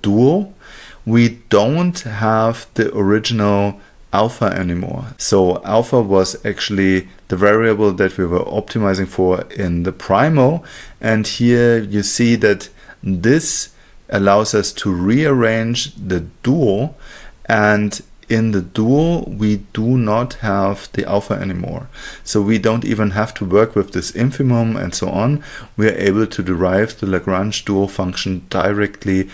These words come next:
from the primal optimization problem. So this is a very interesting observation. Also note that our problem is strictly convex, so we can find a very nice solution here for the dual.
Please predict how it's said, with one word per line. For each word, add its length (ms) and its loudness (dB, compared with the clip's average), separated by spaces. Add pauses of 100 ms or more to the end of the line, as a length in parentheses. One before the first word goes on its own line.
(180)
from 480 -2
the 320 0 (240)
primal 480 -2
optimization 800 -6
problem. 440 -12 (480)
So 180 2
this 240 2
is 140 2
a 80 8
very 380 4
interesting 480 -4
observation. 720 0
Also 400 -4
note 380 0 (420)
that 380 2 (160)
our 220 0
problem 520 0
is 380 -4
strictly 580 -2
convex, 640 -4 (300)
so 540 2 (280)
we 220 0
can 480 -2 (220)
find 480 -2
a 80 -8
very 320 2
nice 300 -2
solution 460 -2
here 180 -2
for 200 -8
the 120 -6
dual. 360 -6